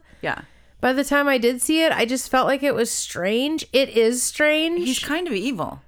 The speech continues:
Speaker 2: He's evil.
Speaker 1: He murders children.
Speaker 2: Gene Wil-, Wilder is nuts, which I love the guy for it.
Speaker 1: He's my favorite Wonka.
Speaker 2: Of course. We do not need this, Maya.
Speaker 1: And also, Timothée Chalamet's, like, now a young, inspired Willy Wonka.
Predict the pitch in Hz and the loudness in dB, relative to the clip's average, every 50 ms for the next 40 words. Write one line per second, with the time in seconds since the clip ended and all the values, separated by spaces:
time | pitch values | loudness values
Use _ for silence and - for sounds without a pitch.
0 | _ _ _ _ _ _ _ _ _ - 277 277 254 247 202 240 247 254 254 285 | _ _ _ _ _ _ _ _ _ -2 -2 -2 -2 -2 -2 0 0 0 2 2
1 | 311 320 330 349 359 339 285 311 277 330 302 - - - - 262 254 302 330 359 | 2 4 4 4 4 2 2 0 -2 -4 -4 -4 -6 -4 -2 0 0 0 2 0
2 | 349 320 311 330 359 370 349 - - 254 269 302 339 359 302 262 247 247 - - | 2 2 2 2 4 2 2 2 2 2 4 4 4 4 4 2 2 2 2 0
3 | 240 240 226 220 220 214 233 269 277 262 262 262 - 247 233 - - - _ _ | 0 0 0 -2 0 0 2 2 2 2 0 0 -2 -4 -4 -4 -10 -18 _ _
4 | _ - 226 226 226 226 269 294 285 254 240 220 208 202 208 208 - - 226 214 | _ 0 0 2 4 2 2 2 0 0 0 2 2 2 0 0 -2 -2 0 0
5 | 233 262 302 - - - - - - 233 240 240 262 247 208 233 214 196 170 160 | 2 2 0 -2 -4 -8 -14 -10 -8 -6 -4 -4 -4 -4 -4 -6 -6 -6 -6 -6
6 | 160 156 156 156 - - - 156 - _ _ _ _ _ _ _ - - - _ | -8 -8 -8 -10 -14 -14 -16 -16 -20 _ _ _ _ _ _ _ -20 -20 -20 _
7 | _ _ _ _ - - 240 - - - 403 440 370 - - - - - - - | _ _ _ _ -8 -6 -6 -6 -2 0 2 2 2 2 0 -2 -6 -8 -10 -10
8 | - - - - _ _ _ _ _ _ _ _ _ _ _ _ _ _ _ _ | -10 -12 -14 -18 _ _ _ _ _ _ _ _ _ _ _ _ _ _ _ _
9 | - 269 269 220 247 254 262 254 262 269 285 302 226 254 269 277 262 233 262 247 | -4 -4 -2 0 0 0 0 2 2 4 4 2 2 0 -2 0 2 2 0 0
10 | 233 - 226 208 196 180 156 131 104 95 107 - - 220 226 - 226 240 247 - | 0 -2 -2 -2 -2 -2 -4 -6 -8 -10 -8 -6 -4 -4 0 0 0 0 0 -2
11 | 285 254 - 240 233 233 220 233 233 - - 208 196 196 196 202 196 190 175 190 | -4 -4 -4 -4 -4 -4 -4 -6 -6 -4 -2 -2 -2 -2 -2 -4 -6 -6 -4 -4
12 | 180 175 - - - _ - - 185 185 180 180 180 175 - 175 175 170 170 170 | -4 -4 -6 -10 -18 _ -10 -6 -4 -2 0 0 0 0 -2 -2 -4 -4 -2 -2
13 | 165 175 180 180 175 165 180 170 - - - - 156 151 165 175 185 196 202 214 | 0 0 -2 -4 -4 -4 -4 -6 -8 -8 -6 -6 -4 -2 -2 -2 -2 -4 -4 -6
14 | 208 220 226 226 233 226 233 233 233 233 - - 247 247 247 254 254 247 247 | -6 -4 -4 -4 -4 -4 -4 -4 -6 -6 -8 -8 -6 -6 -4 -6 -6 -8 -10